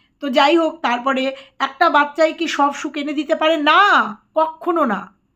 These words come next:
কখনো না। একটা বাচ্চাই সব সুখ এনে দিতে পারে না। একটা বাচ্চাই জীবনের শেষ কথা নয়, মাতৃত্বই জীবনের শেষ কথা নয়, স্বামী সংসার সেটাও আছে।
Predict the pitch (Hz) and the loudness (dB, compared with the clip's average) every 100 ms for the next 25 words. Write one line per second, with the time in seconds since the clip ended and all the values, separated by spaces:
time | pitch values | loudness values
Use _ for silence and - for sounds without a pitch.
0 | _ _ _ 359 370 - 320 285 214 185 | _ _ _ 2 2 0 -4 -2 -4 -6
1 | 208 _ _ 269 269 330 285 294 294 339 | -12 _ _ -6 -2 0 2 2 0 0
2 | 320 - 285 - - 302 269 277 262 269 | 0 2 0 0 -6 -8 -6 -6 -4 -4
3 | 285 233 233 214 196 185 _ _ _ _ | 0 0 0 -4 -8 -14 _ _ _ _
4 | _ _ - 247 - 311 294 294 - 349 | _ _ -8 -4 0 4 2 2 4 4
5 | 339 311 330 339 339 294 294 302 294 269 | 6 2 2 0 0 -2 0 0 2 2
6 | 254 254 208 208 _ _ _ _ _ 208 | 4 2 2 -4 _ _ _ _ _ -4
7 | 247 254 294 - 294 269 247 262 262 - | -2 -4 -8 -8 -6 -4 -4 -2 -4 -4
8 | 233 - 247 226 208 220 226 220 208 _ | -8 -8 -12 -8 -6 -2 -2 -2 -4 _
9 | _ _ _ _ _ _ _ _ _ _ | _ _ _ _ _ _ _ _ _ _
10 | _ _ _ _ _ - 226 254 269 - | _ _ _ _ _ -2 0 0 -2 -2
11 | 233 240 - 262 240 - _ _ _ - | -2 -2 0 0 0 -4 _ _ _ -12
12 | 226 220 233 220 202 - 214 | -10 -6 -4 -2 -4 -6 -6